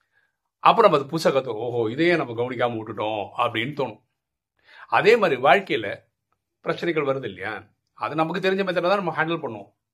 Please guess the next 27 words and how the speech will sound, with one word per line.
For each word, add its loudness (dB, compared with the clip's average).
எங்கெல்லாம் 6
பாரு 6
முட்டு -4
சத்து -4
மாதிரி 4
அங்க, 0
அங்க, -2
அங்க, -2
அங்க -4
பிளாக் -4
பண்ணுவோம். -12
அந்த 0
நேரத்துல -2
நம்ம -2
ஹிண்ட் -2
கேட்கணும். -6
அது -10
ஸ்பெஷலிஸ்ட் -4
யாரா 4
இருப்பாங்கல்ல, -6
அவங்க 2
கிட்ட -8
கேட்கணும். -12
அப்ப -2
அவங்க 4
என்ன 2
பண்ணுவாங்க -8